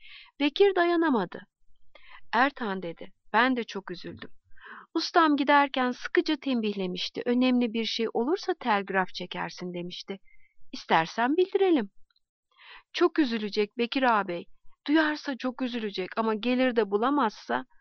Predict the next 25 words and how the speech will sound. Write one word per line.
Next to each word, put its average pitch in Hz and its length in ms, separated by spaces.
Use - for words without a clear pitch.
kızacak 359 540
bu 254 80
kez. - 360
Hepimizi 214 500
haşlayacak." 175 760
"Hadi 190 240
yaz 233 380
bir 226 80
telgraf 214 680
da 370 80
çekelim 302 520
haberi 311 360
olsun." 196 520
derken 185 520
Bekir 175 360
de 180 80
hıçkırıyordu. - 840
Ertan 339 460
çantasından 247 720
çıkardığı 202 680
çizgili 190 500
kağıda 185 460
haberi 196 300
yazmaya 170 540
başladı. - 480